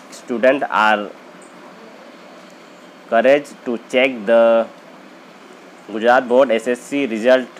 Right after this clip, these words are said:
two thousand nineteen on May twenty-one. They will be able to get their score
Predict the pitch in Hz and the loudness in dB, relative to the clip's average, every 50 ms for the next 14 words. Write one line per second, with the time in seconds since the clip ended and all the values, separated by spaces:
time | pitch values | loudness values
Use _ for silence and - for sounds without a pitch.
0 | - - - 127 120 117 117 120 117 113 110 113 117 113 - 143 147 117 101 113 | -20 -14 -10 -8 -4 -2 -2 -2 0 0 -2 -2 -2 -4 -6 -8 -6 -2 0 2
1 | 113 120 123 135 147 156 165 196 - - - - - - - - - - - - | 4 4 4 2 0 -4 -10 -12 -16 -20 -20 -20 -20 -20 -20 -20 -20 -20 -20 -18
2 | - 107 107 113 123 131 139 - - - - - - - - - - - - - | -12 -6 -4 -2 0 0 -2 -4 -8 -20 -20 -20 -20 -20 -20 -20 -20 -20 -20 -20
3 | - - - - - - - - - - - - - - - - - - - - | -20 -20 -20 -20 -20 -20 -20 -20 -20 -20 -20 -20 -20 -20 -20 -20 -20 -20 -20 -20
4 | - - - - - - - - - - - - - - - 107 107 107 - 120 | -20 -20 -20 -20 -20 -20 -20 -20 -20 -20 -20 -20 -18 -8 -6 -4 -4 -4 -6 -6
5 | 117 113 120 123 139 147 131 107 95 113 120 113 113 120 127 135 143 156 190 185 | -2 2 2 2 2 0 -6 -6 -4 -4 -2 -2 -2 -4 -2 -2 -4 -6 -8 -12
6 | - - - - - - 101 98 113 110 110 107 120 123 120 - 117 101 101 120 | -18 -20 -20 -20 -20 -20 -10 -6 -2 0 0 0 0 -2 -4 -6 -10 -4 0 0
7 | 123 120 107 110 110 110 107 - - - - 123 135 143 147 | 0 0 -2 -2 0 0 -2 -2 -8 -6 -2 0 0 0 -2